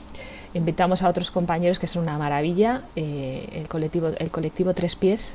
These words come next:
de Zaragoza, que hacen ludopedagogía, y nos, y, y estuvimos jugando cuatro horas, el, los responsables políticos y los jóvenes.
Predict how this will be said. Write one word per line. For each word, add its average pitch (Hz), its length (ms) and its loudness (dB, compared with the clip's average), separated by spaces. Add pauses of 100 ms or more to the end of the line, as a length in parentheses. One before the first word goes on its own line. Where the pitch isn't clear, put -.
(140)
de 170 80 -4
Zaragoza, 165 540 -4 (140)
que - 80 -4
hacen 165 280 0
ludopedagogía, 160 760 0 (720)
y 185 140 4
nos, 165 640 -2
y, 156 280 -2
y 151 40 -2
estuvimos 156 360 -2
jugando 170 720 0
cuatro 233 300 0
horas, - 360 -2 (280)
el, 131 480 -2
los 135 220 -2
responsables 165 480 0
políticos 254 580 0
y 202 80 4
los 139 140 -2
jóvenes. - 420 -6